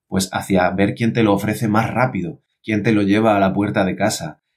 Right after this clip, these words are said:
quién te da la suscripción Full H D con más extras,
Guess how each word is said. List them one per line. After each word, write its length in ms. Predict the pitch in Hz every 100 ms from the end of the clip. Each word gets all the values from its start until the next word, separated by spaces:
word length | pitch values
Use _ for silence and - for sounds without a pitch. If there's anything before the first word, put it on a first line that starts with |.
| _
quién 600 | - 104 104 107 110 113
te 160 | 98 104
da 180 | 98 104
la 100 | 127
suscripción 800 | 117 101 101 98 - 98 110 113
Full 280 | - 107 110
H 300 | 113 107 92
D 280 | 95 107
con 160 | 117 95
más 240 | 95 98
extras, 540 | 101 - - 82 80